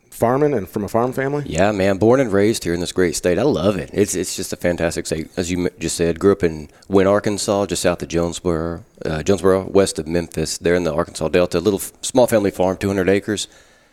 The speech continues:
Speaker 2: We had rice and soybeans, just hardworking people. Uh, just came from a low-class working family. Every day you wake up and just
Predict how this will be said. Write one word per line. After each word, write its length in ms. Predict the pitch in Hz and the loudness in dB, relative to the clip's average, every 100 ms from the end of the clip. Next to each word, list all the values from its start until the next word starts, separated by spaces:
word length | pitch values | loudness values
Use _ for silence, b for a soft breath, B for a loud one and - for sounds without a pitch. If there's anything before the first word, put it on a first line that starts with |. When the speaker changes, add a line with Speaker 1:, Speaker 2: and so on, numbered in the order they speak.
| b | b
Speaker 2:
We 80 | 101 | -6
had 120 | 87 | -2
rice 300 | 87 98 101 | 0 0 0
and 80 | 101 | -4
soybeans, 720 | 87 107 104 104 101 98 92 B B B B B B _ | 0 2 2 2 2 0 -4 B B B B B B _
just 160 | - | -2
hardworking 460 | 131 143 139 147 139 | 2 4 4 4 2
people. 480 | 135 160 190 85 80 _ - | 4 4 2 -2 -6 _ -4
Uh, 360 | 92 92 85 | 0 2 0
just 180 | 82 85 | -2 -4
came 140 | 98 95 | -2 0
from 200 | 98 90 | 0 0
a 300 | 85 80 - b b b _ | 0 -2 -8 b b b _
low-class 600 | 95 104 107 110 113 - | 2 2 2 2 0 -2
working 340 | 92 107 110 | 0 0 0
family. 500 | 98 107 113 127 73 | 0 2 2 -2 -2
Every 220 | 80 101 | -2 0
day 140 | 98 101 | 2 2
you 120 | 95 | 2
wake 240 | 90 98 | 2 2
up 260 | 98 98 110 | 0 -2 -4
and 160 | - 80 | -8 -4
just 220 | 110 | -4